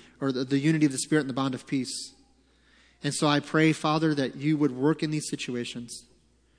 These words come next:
That, Lord, you would just draw people into repentance, that we would come as a family,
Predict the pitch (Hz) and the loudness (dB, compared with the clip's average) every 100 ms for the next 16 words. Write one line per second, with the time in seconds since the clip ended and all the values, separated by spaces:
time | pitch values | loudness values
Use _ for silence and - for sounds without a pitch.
0 | _ _ _ _ 147 151 156 143 156 160 | _ _ _ _ 0 4 6 6 6 6
1 | 143 - 143 143 147 170 160 151 156 156 | 2 -4 -4 -4 -4 -4 -4 -4 -2 -4
2 | 143 117 120 117 - 127 143 143 - 156 | -4 -8 -8 -10 -8 -4 0 -2 -2 -4
3 | 170 156 123 - - _ _ _ - - | -2 -2 -4 -8 -16 _ _ _ -12 -2
4 | 160 143 123 | 0 0 -2